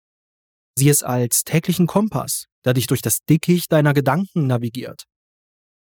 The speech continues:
Dieses Umschreiben ist ein aktiver Prozess des mentalen Trainings,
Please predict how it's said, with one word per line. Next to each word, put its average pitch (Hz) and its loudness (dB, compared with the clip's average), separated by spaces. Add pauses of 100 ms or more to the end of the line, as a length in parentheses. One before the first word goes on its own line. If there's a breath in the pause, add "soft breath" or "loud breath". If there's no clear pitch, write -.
(460)
Dieses 139 2 (100)
Umschreiben 135 2
ist 139 -2
ein 143 2
aktiver 170 0
Prozess - -2
des - -2
mentalen 147 2
Trainings, 127 -2